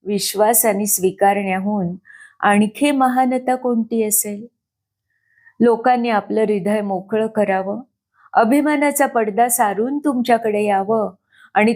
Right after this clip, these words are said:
तुम्हाला त्यांची नग्नता पाहू द्यावी, त्यांचा अनावृत्त अभिमान पाहू द्यावा,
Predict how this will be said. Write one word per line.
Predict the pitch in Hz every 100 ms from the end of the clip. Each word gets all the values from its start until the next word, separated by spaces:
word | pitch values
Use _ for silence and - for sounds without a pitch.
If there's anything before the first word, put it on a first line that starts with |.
| 233
तुम्हाला | 208 208 233 262
त्यांची | 254 208 196 196 226
नग्नता | 233 190 190 208 214 226
पाहू | 220 185 185 262
द्यावी, | 254 233 190 185 - _ - -
त्यांचा | 226 214 208 220
अनावृत्त | - 208 208 226 233 269 269 -
अभिमान | 226 190 226 226 226
पाहू | 220 196 190 240
द्यावा, | 226 214 208 214